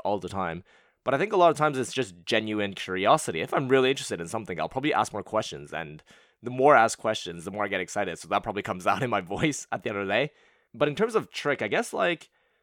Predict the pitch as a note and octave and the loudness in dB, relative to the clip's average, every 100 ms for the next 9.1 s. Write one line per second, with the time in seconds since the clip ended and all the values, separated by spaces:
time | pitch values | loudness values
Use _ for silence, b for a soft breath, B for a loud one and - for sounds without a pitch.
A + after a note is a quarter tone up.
0 | _ - A#2+ A3 A#3+ F3+ A#2 _ - C#3 | _ -6 2 2 4 0 -2 _ -4 0
1 | D#3+ - G#2+ F2 F#2 G2 G2 D3 C3+ G2+ | 0 0 -2 0 2 2 2 0 0 0
2 | F2+ F2 E2+ G#2 G#2+ - G#2+ G#2 G#2 F#2 | -2 -2 0 2 0 -2 -4 0 -2 -2
3 | G2 F#2+ G#2 A2+ A2 E2+ A2+ G#2 F2+ - | -6 -6 -4 -4 -4 0 2 2 -2 -2
4 | G2+ G2 F#2 - G#2+ A2 F#2+ B2 A2 G2 | -2 -2 -10 -6 -2 -2 -2 -4 -4 -4
5 | F2+ F2+ E2 D#2+ _ _ - B2 A2 A2+ | -6 -8 -8 -10 _ _ -12 -10 -6 -6
6 | A2+ F#2+ E2+ D#2+ E2+ F2 F2 F2+ C3+ D#3 | -6 -6 -6 -6 -4 -4 -4 -4 -2 -2
7 | C#3 A2 C2+ F#2 A#2 A#2 A2 E2 F#2 F2+ | -2 -2 -4 -4 -4 -4 -4 -4 -4 -4
8 | F2+ A2 G2+ D3+ D#3 G2+ F#2+ E2+ - D2 | -6 -6 2 2 2 -2 -4 -10 -10 -12